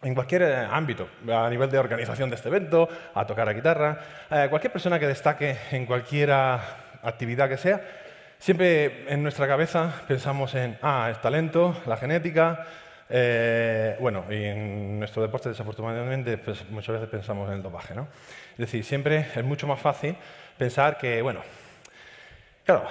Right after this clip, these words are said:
eh, es la, el pensamiento cómodo, eh, esto, bueno, hace eso porque, bueno,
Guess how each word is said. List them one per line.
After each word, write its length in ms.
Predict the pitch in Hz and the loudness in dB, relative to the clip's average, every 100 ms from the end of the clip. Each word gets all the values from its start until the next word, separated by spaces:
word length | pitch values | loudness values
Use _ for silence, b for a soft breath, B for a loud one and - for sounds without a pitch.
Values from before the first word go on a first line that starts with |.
| B B B B | B B B B
eh, 380 | 113 110 107 117 | -2 0 -2 -2
es 180 | 131 | -2
la, 420 | 131 135 131 123 123 | 0 2 2 2 2
el 80 | 127 | 2
pensamiento 420 | 139 147 147 143 | 2 0 0 4
cómodo, 380 | 151 123 101 104 | 4 2 -2 -4
eh, 320 | 117 113 110 | -2 -2 0
esto, 720 | 123 - 127 120 117 113 104 | -2 0 0 2 0 0 -2
bueno, 300 | 98 101 92 | -2 -4 -4
hace 480 | 90 98 113 110 113 | -6 -4 -2 0 -2
eso 180 | 135 185 | -2 -4
porque, 260 | 151 95 92 | -4 -4 -6
bueno, 200 | 101 | -6